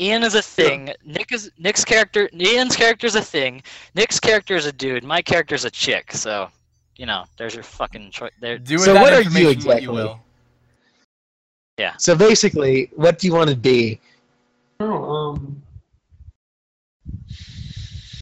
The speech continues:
Speaker 2: that's a tough one.
Speaker 4: I'm gonna
Speaker 2: Uh,
Speaker 4: put
Speaker 2: I really
Speaker 4: one
Speaker 2: like
Speaker 4: restriction.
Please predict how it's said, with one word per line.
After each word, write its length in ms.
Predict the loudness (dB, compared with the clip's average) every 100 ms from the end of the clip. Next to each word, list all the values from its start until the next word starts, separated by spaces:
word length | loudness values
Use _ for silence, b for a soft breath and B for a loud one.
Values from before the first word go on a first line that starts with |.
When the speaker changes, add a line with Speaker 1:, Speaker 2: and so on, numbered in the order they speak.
| -12
Speaker 2:
that's 100 | -6
a 100 | -4
tough 280 | -2 -2 -4
one. 160 | -2
Speaker 4:
I'm 100 | 4 6
gonna 160 | 6
Speaker 2:
Uh, 40 | 6
Speaker 4:
put 200 | 4 4
Speaker 2:
I 20 |
really 120 | 4
Speaker 4:
one 140 | 4 6
Speaker 2:
like 60 | 4
Speaker 4:
restriction. 640 | 4 4 2 2 0 -2